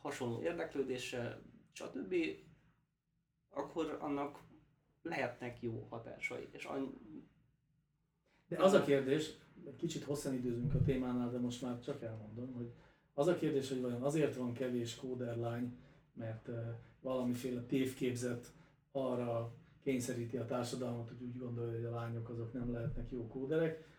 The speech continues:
Speaker 2: vagy valami más oka van, mert ha pusztán egy
Speaker 1: Ja,
Speaker 2: tévképzet-,
Speaker 1: nem, mert,
Speaker 2: ké-,
Speaker 1: mert,
Speaker 2: tévképzetről van szó, azt el lehet oszlatni
Speaker 1: mert
Speaker 2: így valami.
Speaker 1: undorító szószisfest a,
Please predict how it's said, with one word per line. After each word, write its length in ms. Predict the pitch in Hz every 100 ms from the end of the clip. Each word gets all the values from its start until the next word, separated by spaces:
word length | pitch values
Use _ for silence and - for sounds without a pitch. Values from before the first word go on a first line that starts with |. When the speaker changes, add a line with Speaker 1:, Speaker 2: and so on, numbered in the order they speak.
| -
Speaker 2:
vagy 220 | 147 160
valami 280 | 143 143 139
más 300 | 135 120 -
oka 180 | - -
van, 140 | 113
mert 140 | 113 117
ha 60 |
pusztán 280 | - 208 175
egy 60 | 135
Speaker 1:
Ja, 60 |
Speaker 2:
tévképzet-, 400 | 170 160 143 196
Speaker 1:
nem, 220 | 226 226 139 147
mert, 200 | 147 -
Speaker 2:
ké-, 80 | 147
Speaker 1:
mert, 140 | 156
Speaker 2:
tévképzetről 640 | 151 147 147 131 131 117 123
van 120 | 123
szó, 160 | 123
azt 120 | 151 160
el 140 | 135
lehet 200 | 127 120
oszlatni 300 | 120 - 127
Speaker 1:
mert 120 | 147 -
Speaker 2:
így 60 |
valami. 160 | 180 151
Speaker 1:
undorító 680 | 127 120 143 123 120 123 - - - - - - - -
szószisfest 920 | - 131 117 123 - 120 120 - - - _ _
a, 80 | _